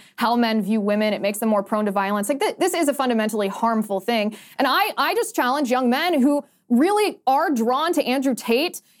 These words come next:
in a sense, for a valid reason, because he's identifying a valid grievance that society is inflicting on young men. I challenge them to look at what Andrew Tate is, is prescribing here. The other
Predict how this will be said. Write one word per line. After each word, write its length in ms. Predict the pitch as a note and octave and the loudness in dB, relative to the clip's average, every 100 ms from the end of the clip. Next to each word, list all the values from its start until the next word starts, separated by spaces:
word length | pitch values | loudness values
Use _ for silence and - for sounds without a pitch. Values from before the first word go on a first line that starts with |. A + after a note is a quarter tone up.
| - | -2
in 120 | D4+ | 0
a 60 | E4+ | 0
sense, 420 | - - F#4+ - | -2 -2 -4 -4
for 160 | D#4 | 0
a 60 | C4+ | 0
valid 380 | G#3+ G#3+ B3+ G#3+ | 2 0 0 -2
reason, 380 | G3 B3 D4 D#4+ | -2 -2 0 0
because 240 | A#3 A#3+ | 0 0
he's 180 | A3 A3+ - | 0 0 0
identifying 720 | A3+ A3 A#3+ D4 C4+ C#4+ C#4+ | 0 0 0 0 -2 -2 -2
a 100 | G#3 | -2
valid 520 | G3 G#3+ A#3+ C4 G#3 | 0 0 2 0 -2
grievance 680 | G3+ A3+ C4 D#4+ E4+ - - _ | -4 -2 0 0 -2 -6 -12 _
that 200 | B3 B3+ | -2 0
society 460 | B3+ - G#3+ B3+ C#4+ | -2 -2 0 0 0
is 100 | A#3 | -2
inflicting 440 | G3+ A#3+ C4 C#4 | -2 -2 0 -2
on 120 | A3 A3 | 0 0
young 180 | G3 | 0
men. 320 | G3+ G#3 D#4 E4+ _ _ | 0 0 -2 -6 _ _
I 100 | A#3+ | -2
challenge 440 | D4 - C4 F4+ C#4 | -2 -2 -2 -2 0
them 160 | C4+ | -2
to 100 | A#3+ | 0
look 220 | A#3+ B3 C4+ | 0 0 -2
at 100 | B3 | -2
what 120 | A#3 | -2
Andrew 360 | A3 A3 A#3+ | 0 -2 -2
Tate 420 | A3 - A3+ A3 - | -4 -2 0 -2 -2
is, 400 | A3+ A3 G#3+ G#3 _ _ - | -2 0 -2 -4 _ _ 0
is 160 | A#3 | 0
prescribing 440 | A3+ A3+ B3+ A#3+ A#3+ | 0 -2 -2 0 -2
here. 140 | D#4+ - - | -4 -8 -8
The 100 | D4 | -2
other 180 | D#4 A#4+ | 0 0